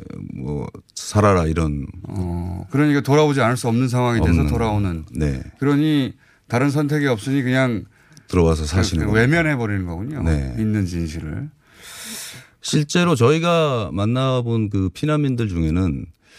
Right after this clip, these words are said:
Speaker 1: 그러니까 그 지자체에 가서 이제 치료비나 이런 것들 지원을 요구할 때
Speaker 2: 네.
Speaker 1: 지자체 공무원들이 그렇게 얘기를 했답니다. "이제는 이 나라에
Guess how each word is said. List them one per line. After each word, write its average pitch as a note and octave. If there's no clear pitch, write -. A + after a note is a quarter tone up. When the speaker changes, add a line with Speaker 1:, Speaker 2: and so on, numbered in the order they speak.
Speaker 1:
그러니까 G2
그 F#2+
지자체에 C#3+
가서 G#2+
이제 E2
치료비나 E3
이런 A2
것들 G2
지원을 G#2
요구할 D#2+
때 D2
Speaker 2:
네. F#2+
Speaker 1:
지자체 B2
공무원들이 F#2+
그렇게 G2
얘기를 D#2+
했답니다. C2+
"이제는 F2+
이 C#2+
나라에 G2+